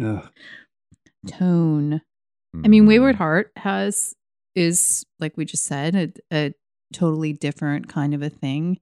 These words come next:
Speaker 3: Mm-hmm.
Speaker 2: for a lot of reasons. But I also feel like there is that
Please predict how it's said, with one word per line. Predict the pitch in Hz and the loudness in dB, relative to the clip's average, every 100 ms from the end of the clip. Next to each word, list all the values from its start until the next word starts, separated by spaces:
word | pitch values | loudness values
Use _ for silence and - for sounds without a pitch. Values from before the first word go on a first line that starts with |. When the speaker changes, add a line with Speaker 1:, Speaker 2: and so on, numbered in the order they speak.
| - | -10
Speaker 3:
Mm-hmm. | 143 71 | -12 -10
Speaker 2:
for | 131 156 147 | -6 -4 -2
a | 143 | -2
lot | 143 180 220 | 2 4 4
of | 156 | 2
reasons. | 147 143 139 143 147 | -2 -2 -2 -2 -4
But | - 165 | -6 -4
I | 165 | 0
also | 180 - 214 | -2 -2 -6
feel | - 170 | -4 -4
like | 156 156 - | -4 -6 -6
there | 156 151 | -6 -4
is | 165 156 147 170 - | -4 -4 -2 -4 -6
that | 156 139 143 | -6 -6 -6